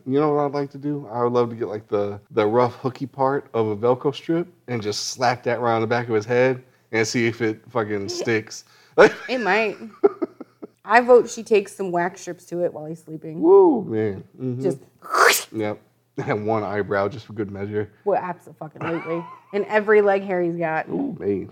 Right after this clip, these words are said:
Speaker 2: Yeah.
Speaker 1: Mm-mm-mm.
Speaker 2: Yeah. That would be
Speaker 1: Yep.
Speaker 2: So she's basically like, "I'll never forgive him." The producers have to step in 'cause she gets violent.
Speaker 1: Oh, yeah. She goes to put hands on some Gino.
Speaker 2: So she throws his, she takes his hat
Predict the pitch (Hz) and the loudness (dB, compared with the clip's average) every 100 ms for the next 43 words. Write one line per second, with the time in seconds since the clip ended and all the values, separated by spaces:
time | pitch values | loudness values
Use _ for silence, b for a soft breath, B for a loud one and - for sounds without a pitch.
0 | - 165 175 170 180 - 185 160 104 - | -14 -8 -4 -2 -2 0 0 0 -2 -2
1 | 165 165 165 160 - - - - - - | 0 2 2 0 -2 -8 -20 -20 -20 -20
2 | - - 107 196 - - 262 254 240 247 | -20 -10 -8 -8 -12 4 10 10 8 4
3 | 311 277 269 262 220 220 202 190 180 175 | -2 2 0 0 2 4 4 2 2 0
4 | 180 190 262 262 254 233 b b _ 214 | -6 2 4 4 0 -2 b b _ -2
5 | 277 320 453 370 262 247 202 - 185 185 | 4 6 6 2 -4 -6 -6 0 0 0
6 | 190 139 87 - _ - 180 330 302 196 | -2 -4 -10 -20 _ -20 -6 -4 2 2
7 | 185 _ 185 175 170 151 165 165 151 135 | 0 _ -18 -16 -6 0 2 2 0 4
8 | 147 135 123 139 139 110 - 151 135 113 | 8 8 6 4 4 2 -6 -2 -2 -2
9 | 85 - - - 110 110 113 123 220 202 | -6 -14 -20 -10 -8 -6 -4 0 2 2
10 | - 320 302 240 214 208 - 262 254 - | 2 2 2 0 -8 -12 -12 -6 -6 -6
11 | 175 277 330 | -4 4 4